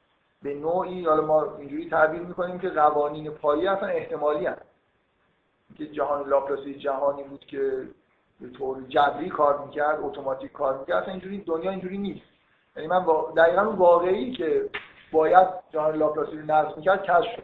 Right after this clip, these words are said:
یعنی من الان یه پدیده‌ای دارم که نه تنها اینو الان من نمی‌تونم پیشگویی بکنم که این الکترون این ور میره یا اون ور میره،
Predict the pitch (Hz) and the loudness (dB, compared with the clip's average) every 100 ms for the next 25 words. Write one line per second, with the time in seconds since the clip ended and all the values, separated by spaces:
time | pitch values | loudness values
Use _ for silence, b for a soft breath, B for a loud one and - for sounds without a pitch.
0 | - 156 170 - - 175 147 147 160 175 | -8 -8 -10 -12 0 2 2 -2 -4 -6
1 | 160 147 143 175 185 160 151 143 - - | -2 -2 -2 -4 0 2 2 0 -6 -18
2 | _ _ _ _ _ _ _ _ _ - | _ _ _ _ _ _ _ _ _ -18
3 | 180 170 202 233 233 190 170 139 - - | -14 2 4 6 4 4 4 4 2 -4
4 | - _ _ _ _ _ _ _ _ _ | -16 _ _ _ _ _ _ _ _ _
5 | - 165 151 151 156 156 156 170 170 - | -10 -2 2 2 2 2 0 -4 -12 -6
6 | 151 143 143 - _ _ _ _ _ _ | -4 -2 -6 -18 _ _ _ _ _ _
7 | _ _ _ _ - 151 - 156 151 147 | _ _ _ _ -20 -16 -12 -10 -6 -4
8 | 147 143 151 143 139 135 143 143 139 151 | -2 -4 -6 -10 -6 -6 -6 -8 -8 -4
9 | 147 139 139 135 135 135 135 135 131 131 | 0 2 0 -6 -4 -4 -2 -2 -2 -6
10 | 127 | -8